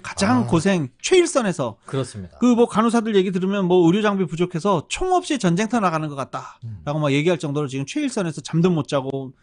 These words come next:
Speaker 1: 고생하고 있는
Speaker 2: 감염에 가장 취약한
Speaker 1: 가장
Speaker 2: 계층이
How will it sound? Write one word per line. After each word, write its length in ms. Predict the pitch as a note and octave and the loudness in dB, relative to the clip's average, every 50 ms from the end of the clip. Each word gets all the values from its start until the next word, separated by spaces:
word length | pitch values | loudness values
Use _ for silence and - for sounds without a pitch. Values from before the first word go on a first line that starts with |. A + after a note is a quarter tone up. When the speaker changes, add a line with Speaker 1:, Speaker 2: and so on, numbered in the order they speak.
| _ _ - | _ _ -4
Speaker 1:
고생하고 440 | - D#3+ D3 E3+ F3 E3 D3+ D3 | 0 2 2 2 2 2 0 0
있는 420 | C3+ C3 C3+ C3 B2+ B2 A#2+ A#2 A2 - | -2 -4 -4 -4 -4 -4 -4 -6 -8 -12
Speaker 2:
감염에 920 | - - A#2+ B2+ D3 E3 E3+ E3+ E3+ E3+ E3+ F#3 G3 G3+ G3 F#3+ F3 F3 | -12 -8 -4 -4 -4 -4 -4 -4 -4 -4 -4 -4 -4 -4 -4 -6 -8 -10
가장 300 | - - B2+ - D#3+ D3+ D3+ | -12 -14 -10 -8 -8 -10 -10
취약한 400 | - - - G3 F#3 - F#3 F3+ | -10 -8 -8 -8 -6 -6 -6 -2
Speaker 1:
가장 160 | C#3 D3 C#3+ | 0 0 0
Speaker 2:
계층이 520 | - - - C#3+ D3+ E3+ F#3+ G3 G3 - | 0 -2 -6 -4 -4 -4 -4 -6 -6 -10